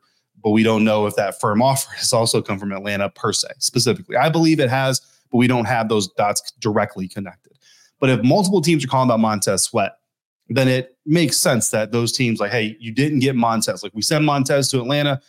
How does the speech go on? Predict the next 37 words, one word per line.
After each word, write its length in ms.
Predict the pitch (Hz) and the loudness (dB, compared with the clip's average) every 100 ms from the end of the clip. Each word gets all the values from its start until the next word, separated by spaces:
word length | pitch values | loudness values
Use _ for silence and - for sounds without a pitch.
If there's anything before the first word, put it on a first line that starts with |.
| _ _ | _ _
He 180 | - 151 | 0 2
agrees 360 | 127 135 131 - | 4 2 2 0
to 80 | |
a 60 | 117 | 0
five-year 340 | 131 120 117 | 2 2 0
extension. 540 | 98 - 135 127 120 107 | -2 0 0 0 -2 -2
Boom, 260 | 131 131 | 0 2
we 120 | 123 117 | 2 0
get 100 | 110 | 0
a 40 | |
second-round 420 | - 117 110 98 | 0 -2 -2 -2
pick 120 | 120 | -2
from 140 | - 107 | -4 -6
the 60 | |
Atlanta 240 | 104 101 98 | -4 -4 -2
Falcons, 480 | 120 113 113 104 - - _ - | 0 0 -2 -4 -6 -16 _ -2
and 180 | 120 | 2
we 80 | 120 | 2
hope 280 | 113 110 - | 2 0 -2
that 180 | 107 95 | -4 -2
Desmond 320 | 107 104 98 | -2 -2 -4
Ridder 180 | 101 101 | -2 -4
continues 480 | 107 95 - 104 92 | -4 -2 0 0 -2
to 80 | 104 | -2
Desmond 380 | 101 104 98 | -2 -2 -4
Ridder, 200 | 95 95 | -4 -4
and 80 | 95 | -4
that 140 | 95 95 | -4 -4
ends 160 | 95 | -4
up 100 | 95 | -4
being 140 | 101 98 | -2 -4
a 60 | |
really 260 | 95 95 98 | -2 -2 -2
high 180 | 90 92 | -2 -2
second-round 420 | 98 - 95 101 | -2 -6 -12 -2
draft 240 | 135 135 | -2 -2
pick." 200 | - _ | -8 _